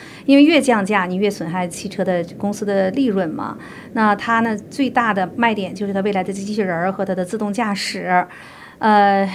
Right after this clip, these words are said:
它的汽车的毛利率是十四点六四，十四点六五percent哈，都低于预期。好，这是第一只。今天还有呢，就是 Alphabet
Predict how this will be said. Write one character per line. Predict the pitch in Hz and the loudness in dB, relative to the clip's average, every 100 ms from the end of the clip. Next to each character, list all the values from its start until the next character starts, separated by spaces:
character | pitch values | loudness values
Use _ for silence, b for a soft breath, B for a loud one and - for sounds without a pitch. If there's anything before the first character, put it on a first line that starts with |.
| B B | B B
它 | - 262 | 0 4
的 | 262 247 226 | 6 6 4
汽 | 220 285 | 2 -2
车 | 269 | 0
的 | 233 | 2
毛 | 196 202 | 2 2
利 | 233 | 0
率 | 220 | 0
是 | 220 | -2
十 | 196 214 | -4 -6
四 | 202 240 | -6 -4
点 | 214 165 180 | -2 -2 0
六 | 233 190 175 | 0 0 -4
四， | 175 - - - - | -8 -10 -14 -14 -14
十 | - - | -12 -8
四 | 214 | -6
点 | 226 196 | -4 0
六 | 220 | 0
五 | 220 208 | 0 -2
percent | 202 - 226 220 | -8 -6 -6 -6
哈， | 190 | -8
都 | 185 240 | -2 -2
低 | 233 196 | -2 -4
于 | 180 196 | -4 -6
预 | |
期。 | 170 - 196 180 - B B B B B | -8 -10 -12 -14 -16 B B B B B
好， | 233 | -4
这 | 233 | -2
是 | 285 247 | -2 -4
第 | 214 - 247 | -8 -6 -6
一 | |
只。 | 226 220 | -4 -2
今 | 285 | 2
天 | 330 | 2
还 | 285 | 2
有 | 269 | 0
呢， | 196 196 | -2 -6
就 | 202 | -6
是 | 196 | -6
Alphabet | 220 220 - | -4 -4 -6